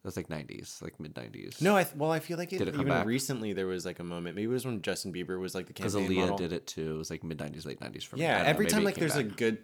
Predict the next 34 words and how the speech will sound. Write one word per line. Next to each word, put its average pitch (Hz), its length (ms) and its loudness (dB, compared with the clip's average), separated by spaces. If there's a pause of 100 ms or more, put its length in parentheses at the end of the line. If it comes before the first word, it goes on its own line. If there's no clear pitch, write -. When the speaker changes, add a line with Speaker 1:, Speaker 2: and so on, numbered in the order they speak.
(140)
Speaker 2:
like, 120 280 0
a 117 40 -2
really 113 400 2
popular 101 440 0
celebrity 95 460 -2
that 90 120 0
gets, 87 240 -4
like, 92 120 -6
the 98 80 -6
billboard 90 580 -2
Speaker 1:
Yeah, 85 80 -2
Speaker 2:
in, 69 320 -2
Speaker 1:
yeah, - 60 -8
Speaker 2:
in, 85 280 -6
Speaker 1:
yeah. 80 220 -4 (240)
Speaker 2:
uh, - 20 -10
uh, 80 320 -4
South 85 300 -4
Manhattan. 85 480 -8 (220)
South - 200 -8
Manhattan? 110 340 -6
No 101 80 -8
one 87 40 -10
calls 85 160 -6
it 80 80 -8
that. 73 260 -6
In, 104 200 -6
uh, 92 460 0
<laughs> - 420 -10
where's 131 140 0
that? 80 180 0
Soho? 135 380 2 (480)
Um, 110 460 0 (140)
<coughs> - 300 0